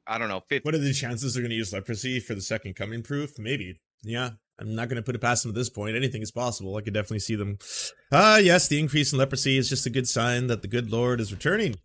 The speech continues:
Speaker 2: Yep, we're gonna have the Father, the Son, and the Holy Spirit inside us.
Speaker 1: Fifty to sixty percent, I think that's totally fine, because there were some reforms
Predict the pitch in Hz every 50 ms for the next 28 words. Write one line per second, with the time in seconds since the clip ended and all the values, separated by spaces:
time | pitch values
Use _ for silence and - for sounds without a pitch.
0 | _ _ - 101 110 135 139 139 - 117 117 120 117 117 110 98 98 - 123 127
1 | 127 123 113 98 - - 135 127 120 120 151 185 196 175 147 123 117 113 98 101
2 | - - 95 95 95 95 - - 101 101 95 98 - - - _ _ _ _ _
3 | _ _ _ - 135 113 110 - - 120 - - 113 104 - 113 - 127 127 131
4 | 123 143 135 135 107 90 98 92 - - _ _ - - 107 92 87 85 87 87
5 | - 90 85 92 107 95 110 104 - 123 107 113 127 127 135 170 180 160 - -
6 | 135 117 107 101 95 - 117 120 113 104 98 95 87 -